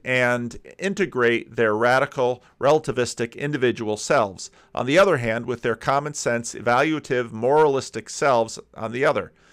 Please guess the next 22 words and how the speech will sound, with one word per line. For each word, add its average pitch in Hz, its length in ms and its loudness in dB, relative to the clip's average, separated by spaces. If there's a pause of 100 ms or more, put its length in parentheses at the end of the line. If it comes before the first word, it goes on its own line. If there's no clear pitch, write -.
(300)
So - 120 -8
teenagers 175 540 -4
continually 190 500 -4
seesaw, 117 640 -4 (320)
and 117 180 -6
you 135 60 -10
see 220 420 -4
this 123 280 -2
in 127 240 -6
this 127 180 -2
conversation 113 1000 -4 (280)
with, 110 460 0 (240)
with, 107 420 -6
um, 98 380 -4
with - 200 -12
Constantine. 113 680 -8 (760)
They 123 100 -2
continually 170 460 0
seesaw 160 540 0
with 107 140 -8
little 185 180 2
self-awareness 120 840 -2